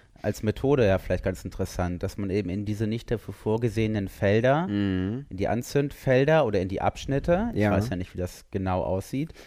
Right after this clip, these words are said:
Speaker 2: Ja.
Speaker 1: vielleicht einfach methodisch vorgeht, indem man sie vielleicht als Mindmap oder als Kommunikationskanal rekonstruiert und dort eben Einträge macht, die dann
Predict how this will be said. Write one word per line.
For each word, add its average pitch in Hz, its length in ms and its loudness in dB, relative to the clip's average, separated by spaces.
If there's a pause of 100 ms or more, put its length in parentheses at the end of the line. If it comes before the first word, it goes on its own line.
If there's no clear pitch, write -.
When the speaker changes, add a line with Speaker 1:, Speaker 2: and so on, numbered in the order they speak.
(160)
Speaker 2:
Ja. 101 300 4
Speaker 1:
vielleicht 120 240 4
einfach 123 240 -2
methodisch 131 460 2
vorgeht, 123 320 4
indem 113 160 0
man 113 160 2
sie 104 180 0
vielleicht 101 400 2
als - 240 -2
Mindmap 113 580 0
oder 98 300 2
als 90 260 0
Kommunikationskanal 101 1300 -2
rekonstruiert 98 880 -2
und 90 280 -8
dort 95 220 0
eben 95 280 -4
Einträge 95 420 -2
macht, 92 320 -4
die 95 60 -6
dann 90 320 -4